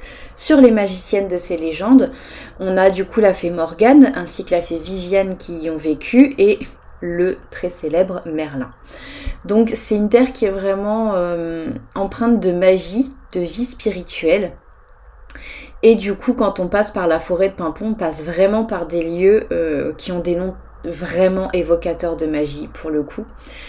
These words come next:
Au nord de la forêt, on... et du coup j'y suis allée, euh, se trouve le tombeau de Merlin, dans lequel la fée Viviane l'aurait emprisonné. Donc bon, euh, en réalité il ne reste de ce vestige du tombeau de Merlin, euh,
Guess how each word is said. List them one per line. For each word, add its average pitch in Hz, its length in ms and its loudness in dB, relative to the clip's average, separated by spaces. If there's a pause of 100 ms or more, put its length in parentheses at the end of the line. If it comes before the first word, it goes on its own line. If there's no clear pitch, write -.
(540)
Au 214 100 4
nord 269 240 8
de 262 80 10
la 220 160 10
forêt, 196 500 4 (380)
on... 160 440 -6
et 170 120 2
du 151 200 -6
coup 226 140 4
j'y 165 140 -2
suis 214 440 -4
allée, 175 520 2
euh, 160 380 0
se 185 140 -6
trouve 247 280 -4
le 190 140 0
tombeau 185 300 0
de 185 100 0
Merlin, 165 560 -4 (960)
dans 196 160 2
lequel 196 320 4
la 180 120 2
fée 185 120 -6
Viviane 185 560 -2
l'aurait 175 320 0 (140)
emprisonné. 190 680 -2 (380)
Donc 196 180 4
bon, 185 160 0 (140)
euh, 160 600 -2 (460)
en 185 140 -2
réalité 202 480 4
il 226 80 4
ne 190 80 2
reste 190 280 2
de 185 60 -2
ce 165 160 -8
vestige 196 640 0
du 175 100 -16
tombeau 185 360 -4
de 185 40 -6
Merlin, 185 640 -4
euh, 147 540 -6